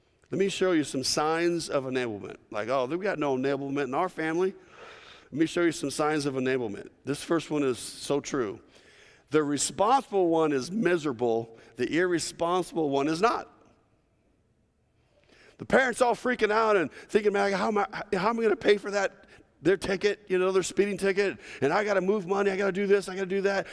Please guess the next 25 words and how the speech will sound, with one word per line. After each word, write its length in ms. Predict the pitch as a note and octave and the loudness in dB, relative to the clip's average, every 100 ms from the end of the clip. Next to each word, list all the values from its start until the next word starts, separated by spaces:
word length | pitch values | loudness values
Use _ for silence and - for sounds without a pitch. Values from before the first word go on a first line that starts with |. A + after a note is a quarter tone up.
| - | -6
And 120 | - | -2
they're 200 | F3+ G#3 | 0 2
all 260 | G#3 G3+ F#3 - | 4 4 2 -4
miserable 720 | C#3+ F3+ A3 A#3+ A3+ F3+ F#3+ F#3 | -2 2 4 2 0 2 2 2
inside 340 | D#3 G3 G3+ | 0 -2 -2
because 280 | E3+ F#3 D#3 | 0 0 0
they're 100 | D#3+ | -2
picking 420 | - - G#3+ G#3 | 0 2 4 2
up 140 | G3 | 0
a 80 | E3+ | -2
mess. 580 | D3+ F#3+ F#3 F#3 - - _ _ _ _ _ _ _ _ | 0 0 0 -2 -6 -12 _ _ _ _ _ _ _ _
But 160 | D#3+ D#3+ | -2 2
the 140 | D#3+ | 2
irresponsible, 580 | G#3 F#3+ F#3+ G#4 F#4 D#3 | 2 -2 -2 0 0 -4
their, 180 | D3 D3+ | -4 -6
their 420 | - - - F4+ | -8 -8 -8 -8
life's 300 | - G4 - | -6 -6 -4
good. 400 | - G#4 A#4 - - - - _ _ _ _ _ _ _ | 2 2 2 -6 -14 -20 -20 _ _ _ _ _ _ _
They're 160 | - D4+ | 2 4
not 180 | D#4 | 2
feeling 340 | - B3+ A#3 G#3 | 0 2 4 4
any 200 | F#3+ E3 | 2 2
pain. 480 | F3 F3 A#3 D#4 C#4+ - _ _ _ _ _ | 0 2 2 0 -4 -12 _ _ _ _ _
That's 260 | A#2 C3 | -2 -2
a, 80 | - | -4